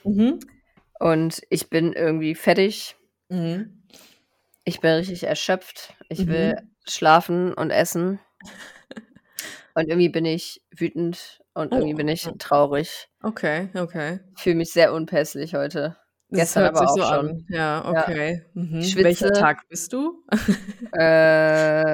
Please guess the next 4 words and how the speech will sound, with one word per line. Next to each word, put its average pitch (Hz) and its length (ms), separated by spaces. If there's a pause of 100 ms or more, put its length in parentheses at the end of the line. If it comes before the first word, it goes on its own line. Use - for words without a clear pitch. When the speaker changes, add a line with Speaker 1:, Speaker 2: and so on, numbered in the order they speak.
(140)
Speaker 2:
warte 160 260
mal, 147 140
Freitag. 160 680 (1200)
Vier. 165 420